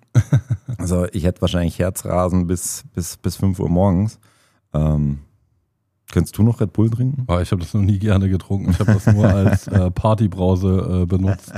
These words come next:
Speaker 1: äh, ähnlich wie du. Und, äh, zur Identifikation, man kann jetzt nochmal so Namen sagen wie Nachtgalerie, Doppeldeckerabend und das war so das Setting, in dem, äh, Red Bull, glaub ich, geflossen ist bei mir.
Speaker 2: Ah,
Speaker 1: Aber
Speaker 2: ja.
Speaker 1: ja.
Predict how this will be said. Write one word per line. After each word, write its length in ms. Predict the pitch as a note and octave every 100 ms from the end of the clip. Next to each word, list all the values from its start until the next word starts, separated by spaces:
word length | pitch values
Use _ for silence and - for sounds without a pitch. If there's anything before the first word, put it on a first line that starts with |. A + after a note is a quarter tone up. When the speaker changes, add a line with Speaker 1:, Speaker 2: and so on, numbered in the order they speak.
| G#2
Speaker 1:
äh, 140 | F#2+
ähnlich 380 | F2 G2 G2 -
wie 60 | F2
du. 260 | F#2+ G#2+ - _ _ _ _ _ _
Und, 520 | - F2+ F2 F2 F2 -
äh, 420 | F2 F2 E2 E2 F2+ - _ _ _ _ - _ _ _
zur 160 | - A#2
Identifikation, 840 | G2 A2 G2 G2+ - G#2 F#2+ G#2+
man 120 | G2+ F#2+
kann 120 | G2
jetzt 180 | F#2+ G#2
nochmal 180 | G2+
so 100 | F2+
Namen 320 | F2 E2+ G2 F#2
sagen 220 | F2+ F2+
wie 80 | E2+
Nachtgalerie, 800 | F2+ F#2 - G#2 G2+ G2 G2+ G2+
Doppeldeckerabend 1160 | G2+ F#2+ G#2+ G2 G2 G2+ E2+ F#2 F#2 G2+ G2
und 200 | F#2+ F2+
das 160 | F2 -
war 120 | F#2+
so 340 | F2+ F2+ F2 F#2 - _ _ _ _
das 200 | F2 -
Setting, 320 | - G2 G2+
in 120 | F#2 F2
dem, 380 | F#2 F#2 F#2 -
äh, 40 | F2
Red 400 | E2+ E2 F2+ -
Bull, 200 | F#2+ F#2
glaub 200 | F2 F2
ich, 100 | -
geflossen 420 | E2+ E2+ E2+ D#2
ist 80 | D#2+
bei 80 | D#2
mir. 220 | D#2+ E2
Speaker 2:
Ah, 60 | D#2+
Speaker 1:
Aber 180 | D#2+ D2
Speaker 2:
ja. 240 | C#2 C2+ - - - D2+ - -
Speaker 1:
ja. 120 | -